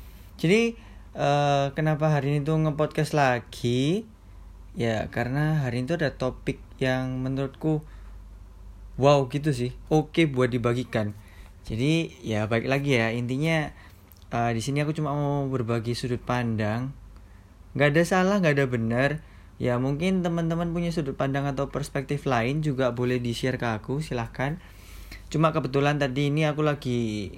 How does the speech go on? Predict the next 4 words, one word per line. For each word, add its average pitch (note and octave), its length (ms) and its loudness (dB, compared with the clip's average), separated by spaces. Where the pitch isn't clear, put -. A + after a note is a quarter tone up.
ngobrol A#2+ 560 0
sama B2 640 -2
sahabat A2+ 560 -2
kosku. C3+ 640 -2